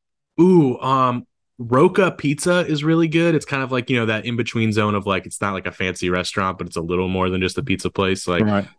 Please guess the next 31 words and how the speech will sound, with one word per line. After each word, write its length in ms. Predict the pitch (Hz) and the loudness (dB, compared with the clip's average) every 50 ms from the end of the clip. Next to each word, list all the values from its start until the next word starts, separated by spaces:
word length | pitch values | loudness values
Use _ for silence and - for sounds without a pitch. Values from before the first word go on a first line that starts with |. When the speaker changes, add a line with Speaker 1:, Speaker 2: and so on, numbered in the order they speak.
| _ - | _ -8
Speaker 1:
that, 180 | 107 104 - _ _ _ _ | -6 -6 -8 _ _ _ _
that's 240 | - 110 113 110 - | -6 -6 -4 -4 -6
a 60 | 123 | -6
good 240 | 110 104 117 117 113 | -4 -2 -2 -2 -2
spot. 500 | - - - 104 98 98 98 98 95 - - - - _ _ - | -4 -6 -2 -2 0 0 0 -2 -4 -8 -14 -20 -20 _ _ -6
And 120 | 131 139 | -2 0
then 60 | 156 | 0
if 100 | 156 156 | 2 4
you 60 | 165 165 | 4 4
want 140 | 185 175 | 4 2
casual, 460 | - - 135 147 160 151 - 127 104 92 | 0 -2 -4 -2 -2 -4 -4 -6 -6 -6
Government 460 | 92 113 117 120 135 135 131 123 107 | -4 -4 -2 0 0 0 -2 -2 -2
Taco 480 | - 107 113 131 - - 87 82 80 | -2 -2 -2 -2 -2 -4 -6 -6 -6
on 160 | 76 87 92 90 | -8 -8 -6 -4
Government 320 | 107 104 98 98 90 82 | -4 -4 -2 -4 -6 -8
Street 320 | - - 92 85 85 80 | -6 -4 -2 -2 -2 -2
is 160 | - 85 85 - | -2 -4 -4 -4
just 160 | 90 - - | -4 -2 -2
a 40 | 87 | 0
really 200 | 92 90 87 87 | 0 0 0 0
good 180 | - 95 - | -2 -4 -4
quick 220 | - - 90 - - | -2 -4 -4 -2 -2
taco 320 | 92 85 90 - 92 82 | -4 -4 -4 -4 -8 -12
place 300 | - - 85 78 78 - | -10 -8 -10 -8 -8 -10
that 100 | 85 80 | -12 -12
has 180 | 82 78 - - | -12 -12 -14 -12
fantastic, 760 | - - 107 92 95 92 - 98 90 87 82 - - 85 - | -8 -4 -4 -4 -4 -4 -4 -4 -4 -4 -6 -8 -10 -10 -8
really 320 | 95 90 95 98 90 87 82 | -6 -4 -2 0 0 0 -2
creative 400 | - - 90 87 85 85 80 - | -4 -2 -2 0 0 -2 -2 -4
tacos. 440 | - 82 87 - - - - - | -4 -6 -6 -6 -8 -12 -14 -10
So 260 | - - 87 82 82 | -6 -4 -4 -4 -4